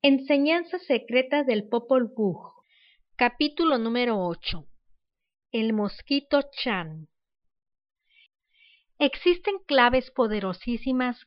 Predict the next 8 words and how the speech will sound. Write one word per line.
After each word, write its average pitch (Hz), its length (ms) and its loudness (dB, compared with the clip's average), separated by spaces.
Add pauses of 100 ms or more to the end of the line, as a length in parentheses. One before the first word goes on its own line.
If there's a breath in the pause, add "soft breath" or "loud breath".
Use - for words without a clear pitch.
que 254 140 -4
podrían 330 560 2
llevarnos 226 680 0 (200)
al 247 220 -2
conocimiento 262 800 0
de 214 120 -2
sí 254 200 -4
mismos. 180 760 -4